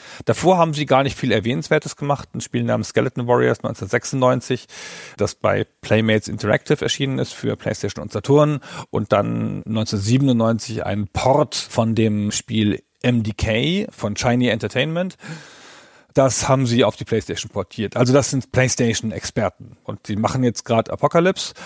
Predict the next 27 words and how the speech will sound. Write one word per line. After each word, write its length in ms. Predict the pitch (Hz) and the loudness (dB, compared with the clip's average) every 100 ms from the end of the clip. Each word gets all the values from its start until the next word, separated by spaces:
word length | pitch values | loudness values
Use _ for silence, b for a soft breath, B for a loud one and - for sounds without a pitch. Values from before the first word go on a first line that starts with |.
| B B B | B B B
Und 160 | 120 | 2
dann 160 | 120 120 | 2 4
kommt 420 | 127 123 113 - - | 2 2 0 -6 -8
Activision 440 | - 120 151 180 | -2 2 2 2
zu 140 | - 147 | 0 2
ihnen 300 | 151 143 - | 2 0 -2
und 180 | 120 | -4
sagt, 420 | 117 120 120 - - | 2 2 2 -6 -8
"Lass 220 | 123 131 | -4 0
mal 160 | 156 147 | 4 4
einen 220 | 135 131 | 4 0
Prototypen 580 | - 147 135 - - 110 | -2 -2 -2 -6 -6 -2
machen 400 | 107 - 135 139 | -2 -2 -8 -6
oder 220 | 110 113 | -2 -2
eine 120 | 117 | -2
Demo 540 | 107 120 127 123 120 120 | -2 2 4 4 4 2
oder 220 | 107 110 | 0 0
irgendwas, 580 | 110 117 - 131 - - B B B - | -2 -2 0 0 -2 -14 B B B 2
um 640 | 127 131 127 123 120 - b b - | 4 4 4 2 0 -4 b b 0
mal 240 | 117 127 | 2 4
auszuprobieren, 720 | 143 - 127 131 120 123 123 | 4 2 -2 0 4 4 4
wie 120 | 110 113 | 2 4
so 120 | 117 | 2
ein 80 | - | 2
Skate-Spiel 720 | - 110 - - 104 92 - | 0 0 0 -2 0 0 -2
aussehen 400 | 90 - 90 - | -6 -6 -10 -10
könnte." 340 | - - | -16 -18